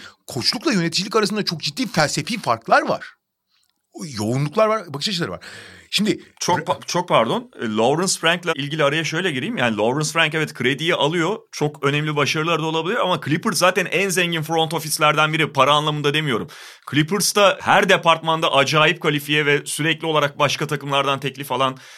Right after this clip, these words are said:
Speaker 2: isimler var.
Speaker 1: Jerry West falan bu, bu, da oraya
Speaker 2: Başta da Jerry West var. Hani onun dışında da ha-, hangi odanın kapısını açsan acayip biri çıkıyor orada.
Speaker 1: Şöyle bir avantaj var. Boston'da da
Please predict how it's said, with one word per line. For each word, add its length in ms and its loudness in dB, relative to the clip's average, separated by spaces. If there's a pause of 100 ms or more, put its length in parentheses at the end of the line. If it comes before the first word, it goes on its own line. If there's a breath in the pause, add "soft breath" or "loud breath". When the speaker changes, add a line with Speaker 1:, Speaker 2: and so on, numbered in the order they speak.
(220 loud breath)
Speaker 2:
isimler 460 4
var. 300 -2 (240)
Speaker 1:
Jerry 200 -2
West 320 -2
falan 340 -6
bu, 140 -18
bu, 180 -16
da 60 -8
oraya 240 -2
Speaker 2:
Başta 380 6
da 100 4
Jerry 200 4
West 320 2
var. 100 4
Hani 160 0
onun 360 -4
dışında 360 0
da 180 2
ha-, 300 -4
hangi 280 2
odanın 300 0
kapısını 380 -2
açsan 260 2
acayip 400 2
biri 120 -4
çıkıyor 280 -4
orada. 120 -4
Speaker 1:
Şöyle 420 4
bir 180 2
avantaj 440 0
var. 80 -10 (380 loud breath)
Boston'da 720 0
da 200 -4